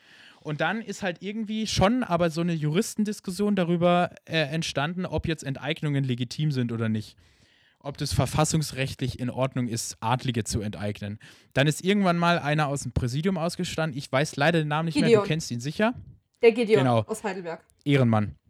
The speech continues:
Speaker 1: Ist aus, ist aufgestanden und hat dann mal klargestellt, dass das hier keine Juristendiskussion sein soll, sondern dass Jura, und das, ich finde, das hat er sehr schön gesagt, immer die Umsetzung von politischem Willen ist. Weil,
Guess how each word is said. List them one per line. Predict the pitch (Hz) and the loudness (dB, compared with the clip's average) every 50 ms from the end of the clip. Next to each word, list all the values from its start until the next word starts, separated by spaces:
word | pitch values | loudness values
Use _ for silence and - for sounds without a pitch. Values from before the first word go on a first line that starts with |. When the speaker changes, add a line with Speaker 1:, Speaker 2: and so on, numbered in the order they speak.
| _ _ _ _ _ _ _ _ _ _ _ _ - - | _ _ _ _ _ _ _ _ _ _ _ _ -10 -6
Speaker 1:
Ist | 143 135 - 110 | -4 -4 -2 2
aus, | 139 170 196 - - - _ _ | 4 4 4 4 0 -6 _ _
ist | - 143 - - - | -4 -4 -4 0 4
aufgestanden | 160 196 - - 202 - - 180 175 175 185 175 | 4 4 4 2 -4 -2 0 0 0 0 0 -4
und | 143 135 123 127 | -4 -6 -2 -2
hat | 160 - - | -2 -2 -2
dann | 170 147 | -4 -2
mal | 135 131 131 | 0 -2 -2
klargestellt, | - - 135 165 165 - - - 117 117 131 147 _ - | 0 0 -2 -2 -2 -4 -10 -6 -2 -2 -2 -2 _ -2
dass | - 131 135 - | -2 -2 -2 -2
das | - 135 - | -6 -8 -6
hier | - 135 - | -4 -6 -6
keine | - - 123 127 131 | -4 -2 -2 0 0
Juristendiskussion | 120 120 120 117 135 - - - 120 110 104 - - 110 104 101 104 104 104 101 | 0 0 0 -2 -2 -4 -2 -4 -2 -4 -4 -8 -8 -8 -6 -4 -4 -4 -2 -2
sein | 107 107 107 107 | -2 -2 -2 -2
soll, | 101 110 107 107 | -2 -2 -2 -2
sondern | 104 117 131 160 156 147 160 185 202 - - - - - - _ - | 0 0 0 2 2 2 0 0 -2 -6 -12 -20 -20 -20 -20 _ -2
dass | - 127 123 - - | 0 0 0 0 -4
Jura, | 131 147 170 185 185 190 190 196 190 | -4 -4 -2 0 2 2 2 2 2
und | 139 143 127 | 0 -2 -4
das, | 127 - - - | -4 -6 -8 -10
ich | 139 - | -12 -8
finde, | - 170 165 165 147 | -4 -2 -2 0 0
das | 143 131 - | -2 -2 -2
hat | 147 135 143 | -2 -2 -2
er | 135 | -2
sehr | 120 127 123 113 | 0 0 -2 -2
schön | - - 151 156 185 175 | -2 0 0 0 2 2
gesagt, | 135 117 120 127 143 - _ - - - - - _ _ - | 0 2 2 0 0 -2 _ -20 -20 -20 -20 -20 _ _ 0
immer | - 165 190 196 185 | 2 4 6 6 4
die | 160 - 131 - | 4 2 -2 2
Umsetzung | 160 175 202 190 143 135 120 113 - - - 113 110 120 123 | 4 6 6 6 4 2 -2 -2 -2 -4 -2 -2 0 -2 -2
von | - - 123 127 127 | 0 0 0 2 6
politischem | - 147 127 131 131 131 135 - - 123 110 120 | 6 4 4 4 0 -2 -2 -4 -2 -2 0 4
Willen | 135 139 131 120 | 4 4 4 4
ist. | 110 101 101 - - - _ _ _ - _ _ _ | 2 -2 -6 -10 -12 -14 _ _ _ -20 _ _ _
Weil, | 104 110 110 127 151 170 190 214 233 | -6 -2 0 2 2 2 2 2 0